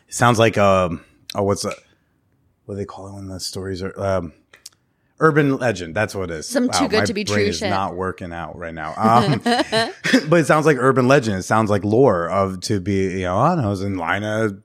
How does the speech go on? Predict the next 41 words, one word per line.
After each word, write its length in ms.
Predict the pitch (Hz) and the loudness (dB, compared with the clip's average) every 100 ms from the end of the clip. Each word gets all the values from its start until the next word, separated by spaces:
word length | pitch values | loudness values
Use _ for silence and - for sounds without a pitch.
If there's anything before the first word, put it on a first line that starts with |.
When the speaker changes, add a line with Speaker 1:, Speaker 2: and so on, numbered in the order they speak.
| _ _ _ - | _ _ _ -4
Speaker 1:
sex 240 | 135 - | -2 -2
party 420 | - 98 98 98 | -2 -2 0 -4
bathroom, 560 | 90 95 95 98 98 98 | -2 0 0 0 -2 -2
and 80 | 98 | -2
then 140 | 98 | 0
next 160 | 98 - | -2 -2
thing 100 | 104 | 0
I 60 | |
know, 80 | 104 | 2
I've 100 | 104 | 2
got, 400 | 92 101 98 95 | 4 4 4 2
you 80 | 107 | -2
know, 140 | 101 | 0
a 60 | 95 | 2
monthly 340 | 98 101 101 | 0 -2 -2
allowance. 800 | 104 101 123 95 55 50 - - - - - - | -2 -2 -4 -8 -12 -16 -14 -16 -18 -20 -18 0
Speaker 2:
Well, 400 | 240 226 208 - | 2 4 2 -2
okay, 320 | 247 247 185 170 | -4 0 0 0
if 100 | 185 | -2
you 80 | 220 | -4
want 180 | 208 190 | -4 -4
me 80 | |
to 80 | 190 | -4
add 400 | 165 180 175 190 | 0 4 4 2
some, 240 | - 196 185 | -6 -8 -6
like, 220 | 165 170 | -6 -6
real 460 | 175 170 165 165 170 | -4 -2 -2 -4 -8
pretension 480 | - - 180 175 | -10 -6 -4 -4
fuel 180 | 185 180 | -6 -6
to 100 | 175 | -6
the 60 | 175 | -6
fire. 340 | 175 160 165 147 | -2 -2 0 2
Speaker 1:
Yeah, 260 | 196 151 | 4 2
it's 140 | 107 95 | -2 0
an 100 | 123 | 2
hour 240 | 147 180 | 4 4
long 380 | 139 139 127 127 | 2 0 -4 -4
ish, 320 | 98 123 - - | -2 -4 -4 -2
you 100 | 135 | 2
know, 260 | 110 101 101 | 2 0 -6
chat. 280 | - 196 | -2 -2